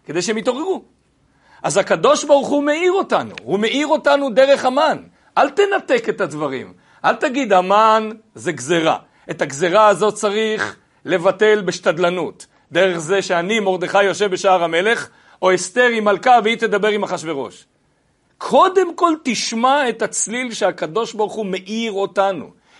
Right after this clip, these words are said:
אם הקדוש ברוך הוא מאיר אותנו, על מה זה? על מה זה? למשל, על תורה. למשל, על לימוד תורה עם הילדים.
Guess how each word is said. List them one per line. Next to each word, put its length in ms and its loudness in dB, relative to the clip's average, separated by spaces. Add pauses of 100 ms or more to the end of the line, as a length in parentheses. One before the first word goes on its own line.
אם 120 -4
הקדוש 280 -4
ברוך 140 -6
הוא 80 -2
מאיר 200 -2
אותנו, 420 -2
על 100 0
מה 220 -2
זה? 240 -8 (480)
על 160 2
מה 220 4
זה? 280 -2 (680)
למשל, 520 -2 (580)
על 140 -4
תורה. 360 -4 (340)
למשל, 400 0
על 200 4
לימוד 340 -2
תורה 240 2
עם 120 -4
הילדים. 460 -4